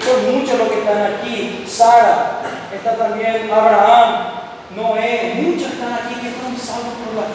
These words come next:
fe. Pero si yo voy a creer lo que me dice Roma, no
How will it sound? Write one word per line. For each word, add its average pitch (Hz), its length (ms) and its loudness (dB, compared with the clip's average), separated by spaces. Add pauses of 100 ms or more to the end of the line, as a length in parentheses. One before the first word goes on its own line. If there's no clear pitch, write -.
fe. - 400 -6 (420)
Pero 214 140 -2
si - 240 -6
yo 254 80 -2
voy 269 120 0
a 262 120 -2
creer 220 300 0
lo 220 100 -2
que 214 80 -4
me 202 80 -4
dice 208 160 -4
Roma, 214 240 -4 (480)
no 175 80 -4